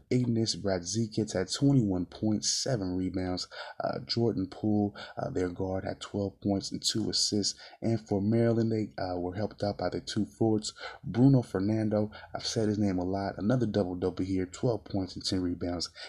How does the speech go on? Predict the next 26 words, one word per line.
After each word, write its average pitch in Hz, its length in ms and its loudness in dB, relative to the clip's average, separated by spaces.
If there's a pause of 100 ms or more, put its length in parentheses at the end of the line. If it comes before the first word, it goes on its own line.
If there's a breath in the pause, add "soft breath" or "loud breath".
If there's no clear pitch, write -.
And 92 140 -4
Jalen 98 300 4
Smith 101 380 0
also 98 320 0
got 92 280 -2
eleven 92 460 -2
points 92 480 -6 (100)
and 92 280 -2 (140)
five 92 320 -4
rebounds. 92 640 -4 (460 loud breath)
And, 98 300 2
uh, 92 180 0 (280 loud breath)
for 107 220 2
Michigan, 127 480 6
they 131 140 6
are 120 80 6
sitting 113 340 2
there 107 160 0
at 95 120 -4
twenty-six 113 720 0
and 95 160 -4 (100)
four, 113 320 2 (260 loud breath)
and 92 280 0
Maryland 107 400 4
is 87 240 -8 (260)
twenty-one 104 800 0